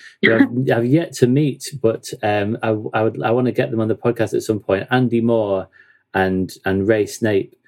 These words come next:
Speaker 1: um, who I've been in touch with very briefly recently, um, both of them. But, um, yeah, and Andy was saying that this, this, this is his favourite book. Does he say that? He says this is, um,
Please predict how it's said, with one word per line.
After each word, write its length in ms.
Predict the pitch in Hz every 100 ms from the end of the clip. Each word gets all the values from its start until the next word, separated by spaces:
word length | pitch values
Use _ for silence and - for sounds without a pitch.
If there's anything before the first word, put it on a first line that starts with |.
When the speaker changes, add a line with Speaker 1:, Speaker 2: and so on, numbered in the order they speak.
| _ _ -
Speaker 1:
um, 300 | 95 90 92
who 120 | 104 107
I've 160 | 98
been 140 | 123 113
in 80 |
touch 240 | 110 - -
with 120 | 107
very 200 | 113 110
briefly 400 | 98 117 117 107
recently, 500 | 101 - 104 92 98 -
um, 220 | 98 90
both 220 | 110 107
of 60 | 101
them. 140 | 95
But, 280 | 101 - - -
um, 440 | 107 107 104 92 _ - _ _ _ _ _ -
yeah, 400 | 123 131 113 101 123
and 180 | 117 127
Andy 280 | 135 127
was 140 | 120 -
saying 220 | 117 107
that 140 | 107
this, 180 | 117 -
this, 240 | - 117 -
this 320 | 131 117 107
is 160 | 95
his 180 | - 95
favourite 460 | - 110 110 117 113
book. 240 | 175 135 _
Does 120 | 147
he 40 | 147
say 200 | 143 175
that? 240 | 185 147
He 80 | -
says 240 | 131 127 -
this 220 | 120 117
is, 280 | 101 - -
um, 380 | 104 98 98 90